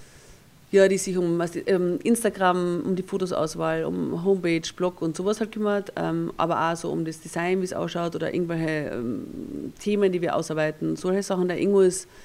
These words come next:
auf alle Fälle für alles, was das Technische dahinter ist, also wie du gesehen hast, hat der Ingo gerade meinen Podcast aufgesetzt, <laughs> mein Assistent,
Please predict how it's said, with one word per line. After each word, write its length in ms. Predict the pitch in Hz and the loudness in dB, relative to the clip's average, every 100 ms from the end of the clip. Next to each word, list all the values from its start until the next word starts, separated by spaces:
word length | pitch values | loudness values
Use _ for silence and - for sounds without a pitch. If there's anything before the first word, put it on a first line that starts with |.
| - - | -20 -10
auf 160 | - - | -4 2
alle 160 | 196 | 4
Fälle 280 | 196 190 180 | 4 0 0
für 200 | 175 190 | 0 0
alles, 320 | 165 175 170 | 2 0 -2
was 160 | 160 156 | -6 -6
das 120 | 160 | -4
Technische 360 | - 208 214 190 | 0 0 -2 -2
dahinter 340 | 170 180 185 | -2 -2 -2
ist, 220 | 160 165 | -4 -4
also 340 | - - 156 156 | -6 -4 -6 -4
wie 60 | |
du 100 | 165 | -6
gesehen 260 | 156 - 170 | -6 -4 -4
hast, 140 | 160 | -4
hat 140 | 165 - | -6 -4
der 60 | |
Ingo 100 | - | -4
gerade 260 | 165 156 151 | -4 -6 -6
meinen 160 | 151 151 - | -6 -6 -8
Podcast 640 | - - - 170 165 - - - - - - | -12 -10 -6 -6 -8 -14 -20 -20 -20 -8 -4
aufgesetzt, 760 | 170 - 170 185 190 - - - 277 - 196 - | -2 0 2 2 0 -6 -10 -6 -8 -4 -4 -4
<laughs> 500 | 190 - - 277 262 | -8 -10 -12 -8 -4
mein 220 | 160 160 | -2 -2
Assistent, 460 | 165 - 196 - | -6 -6 0 2